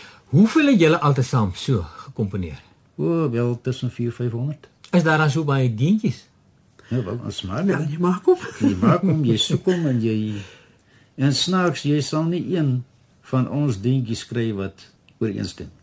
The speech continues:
Speaker 1: Het julle nie ook van die ou tradisionele nommertjies gesing nie?
Speaker 3: Daar is 'n hele paar wat hulle vir ons gevra het om te doen. Soos Trein na Pretoria. En, hy weet, ek kan hulle nie almal onthou nie, is baie
Speaker 2: Ja,
Speaker 3: lank
Speaker 2: ja,
Speaker 3: terug.
Speaker 2: is
Speaker 1: Nee, maar
Speaker 2: Engine,
Speaker 1: probeer.
Speaker 2: daar is Engine nommer vyf.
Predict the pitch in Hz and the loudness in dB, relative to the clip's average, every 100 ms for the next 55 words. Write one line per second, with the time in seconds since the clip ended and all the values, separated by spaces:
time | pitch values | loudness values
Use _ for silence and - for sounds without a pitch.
0 | _ _ _ _ _ _ _ - - 135 | _ _ _ _ _ _ _ -20 0 2
1 | 180 320 349 349 320 285 247 233 202 180 | 4 4 2 0 0 0 2 2 2 2
2 | 147 143 120 120 127 110 104 95 95 - | 2 2 4 4 4 4 2 0 -6 -8
3 | - 90 73 67 - - - _ - 190 | -8 -10 -12 -14 -20 -20 -20 _ 0 0
4 | 185 262 - 220 202 240 - 220 214 196 | 2 0 2 2 2 2 -2 0 0 0
5 | 190 180 180 170 165 - - - 190 160 | 0 -2 -4 -10 -10 -12 -16 -2 -2 -2
6 | - - 226 208 185 151 - _ _ _ | -8 -6 -6 -2 -4 -4 -12 _ _ _
7 | _ _ _ _ _ - 180 - 196 202 | _ _ _ _ _ -4 -4 -2 2 4
8 | 214 208 190 - - 214 208 214 233 277 | 4 4 0 -6 0 4 6 4 2 -4
9 | - _ _ _ _ _ _ _ _ - | -8 _ _ _ _ _ _ _ _ -4
10 | 180 180 170 - - 190 208 247 226 220 | 0 0 -2 -10 -6 0 2 2 0 2
11 | 214 247 196 175 151 156 170 180 202 190 | 2 2 0 -2 -2 -6 -2 0 0 0
12 | 196 190 175 175 - - 101 - 165 214 | 2 2 2 -2 -4 -2 -2 2 4 6
13 | 233 240 285 - 98 104 - 180 131 131 | 4 4 2 -2 -4 -4 0 0 2 2
14 | 117 107 104 - 135 139 | 2 -2 -4 -6 -4 -4